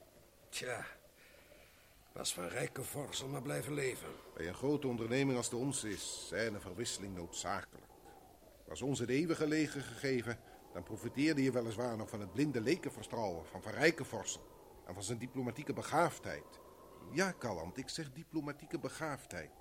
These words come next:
Speaker 2: Expres. Niet om jou te sarren, maar om je te laten horen dat jij bij al je genialiteit iets niet hebt.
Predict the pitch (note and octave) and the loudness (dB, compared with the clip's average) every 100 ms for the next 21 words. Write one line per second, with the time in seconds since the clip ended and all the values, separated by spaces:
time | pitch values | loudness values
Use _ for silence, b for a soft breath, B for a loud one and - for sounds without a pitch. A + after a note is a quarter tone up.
0 | B B B - - - F3+ D#3+ - - | B B B -4 -2 2 4 4 2 -2
1 | - - - - - - B2+ C3 C3+ B2+ | -4 -10 -18 -18 -18 -8 -4 0 4 4
2 | B2 A2+ D3+ C3+ A2+ C3 - B B B | 4 4 6 6 2 -4 -16 B B B
3 | B B A#2+ C3+ D#3 D#3 D#3 D3+ C#3 B2 | B B 2 4 4 2 0 0 4 6
4 | C#3+ G#2+ D#2 B B - A#2 B2 A#2+ A#2 | 6 4 -2 B B -6 0 2 2 2
5 | F#3 E3 - C#3+ C3+ A#2+ G#2+ - G#2+ E2+ | 0 -4 -2 -2 0 0 -2 0 0 -2
6 | - B B - - C3 - - A#2+ - | -8 B B -12 -8 -8 -6 -4 -4 -6
7 | - D#2+ - | -6 -8 -8